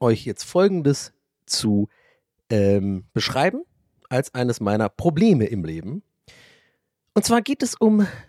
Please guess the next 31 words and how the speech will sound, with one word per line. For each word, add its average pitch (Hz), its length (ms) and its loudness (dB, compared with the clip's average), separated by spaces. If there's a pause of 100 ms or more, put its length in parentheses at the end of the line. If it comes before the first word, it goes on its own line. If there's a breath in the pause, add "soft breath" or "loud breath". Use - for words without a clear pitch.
(220 loud breath)
Mülleimer. 143 580 2 (1400 soft breath)
Jetzt, 180 420 0
ähm, 196 540 4
fragt - 280 -4
ihr 180 80 0
euch 170 180 2
vielleicht, 151 560 0
wa-, 143 120 -2
wa-, 143 460 -4
was 147 180 0
denn 143 100 0
jetzt 117 220 -2
wieder, 90 160 -4
Donny? 82 360 -10
Was 151 200 2
denn 156 80 2
jetzt 135 200 4
wieder? 107 160 0
Hast 170 180 -2
du 170 40 -2
dich 147 180 -4
wieder 139 140 0
mit 120 140 -2
irgendwelchen 117 340 -6
Nachbarn 180 340 2
angelegt? 151 580 2
War 131 200 4
wieder 127 200 4
irgendwas 135 440 0
awkward? 180 340 2
Nee, 269 320 2